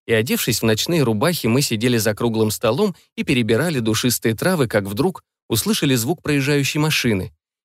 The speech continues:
Я привстала в попытке подбежать к окну, но бабушка жестом остановила меня, указав, что мне не стоит смотреть в окно и лучше посидеть с ней за столом. Прошло около пятнадцати минут, как снова раздался звук проезжающего по грязи автомобиля,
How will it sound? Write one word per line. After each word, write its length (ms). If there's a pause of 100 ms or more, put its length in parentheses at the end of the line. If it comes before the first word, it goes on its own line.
(120)
Я 180
привстала 520
в 80
попытке 420
подбежать 460
к 60
окну, 280
но 140
бабушка 500
жестом 400
остановила 640
меня, 320 (240)
указав, 380
что 160
мне 180
не 100
стоит 400
смотреть 400
в 60
окно 340 (220)
и 80
лучше 320
посидеть 460
с 60
ней 120
за 100
столом. 540 (560)
Прошло 420
около 220
пятнадцати 540
минут, 400
как 180
снова 380
раздался 480
звук 260
проезжающего 680
по 100
грязи 280
автомобиля, 680